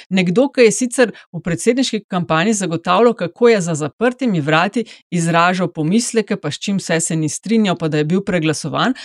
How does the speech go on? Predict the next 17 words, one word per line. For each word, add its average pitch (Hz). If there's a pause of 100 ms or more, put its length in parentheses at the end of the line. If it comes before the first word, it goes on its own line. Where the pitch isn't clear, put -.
(120)
ampak 160
on 180
se 247
javno 170
nikoli 185
ni 185
postavil 165 (260)
proti 190
temu, 175
kar 165
je 165
za 160
zaprtimi 156 (260)
vrati 160
govoril, 143
ne. 156 (340)
Eh, 170